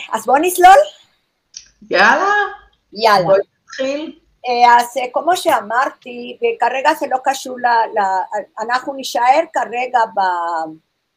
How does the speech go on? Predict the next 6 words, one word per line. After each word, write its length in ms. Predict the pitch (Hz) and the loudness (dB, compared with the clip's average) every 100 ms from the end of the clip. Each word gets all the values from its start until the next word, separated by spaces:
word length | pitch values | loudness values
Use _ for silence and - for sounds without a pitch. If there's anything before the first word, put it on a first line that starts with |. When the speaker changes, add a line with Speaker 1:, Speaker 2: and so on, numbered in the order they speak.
| _ _ _ | _ _ _
Speaker 1:
במצגת, 840 | 202 208 196 - 311 330 320 254 254 _ _ _ 214 | -2 0 -2 0 2 2 0 -2 -4 _ _ _ -16
נשתמש 580 | 226 - 233 277 302 | -10 -6 -4 -4 -2
בה 80 | 269 269 269 | 0 2 2
רק 180 | 277 | 0
לחלק 480 | 294 294 240 233 - | -2 -4 -6 -8 -8
השני. 460 | 220 - 190 185 | -10 -10 -10 -12